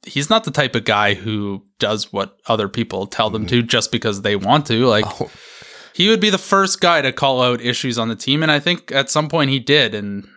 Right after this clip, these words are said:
Speaker 1: it didn't last, and now they've just got an echo chamber brewing in, in Vancouver, and, like,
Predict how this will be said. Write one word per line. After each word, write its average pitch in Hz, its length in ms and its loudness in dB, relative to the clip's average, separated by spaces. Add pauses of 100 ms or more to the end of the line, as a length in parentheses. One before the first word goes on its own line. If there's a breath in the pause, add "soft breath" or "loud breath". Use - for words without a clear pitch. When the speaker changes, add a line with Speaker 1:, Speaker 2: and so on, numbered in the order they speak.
(100)
Speaker 1:
it 107 140 -12
didn't 117 260 0
last, 107 460 0
and 104 380 -6
now 113 220 0
they've 120 220 0
just - 280 0
got 123 180 2
an 120 80 2
echo 131 240 0
chamber 113 380 -2
brewing 113 500 0
in, 110 220 -4
in 117 160 0
Vancouver, 117 520 -2
and, 104 120 -6
like, 101 260 -8